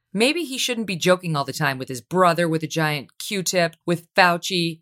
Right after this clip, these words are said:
about pastrami. I've had it with this guy. Um,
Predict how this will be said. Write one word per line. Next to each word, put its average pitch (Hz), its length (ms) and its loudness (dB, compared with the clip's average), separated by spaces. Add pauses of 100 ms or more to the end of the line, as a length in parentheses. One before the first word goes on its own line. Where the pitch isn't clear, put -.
(120)
about 151 420 2 (120)
pastrami. 170 840 0 (220)
I've 233 180 0
had - 340 4
it 165 120 -2
with 143 140 -12
this 139 200 -4
guy. 120 440 -4 (180)
Um, 165 360 0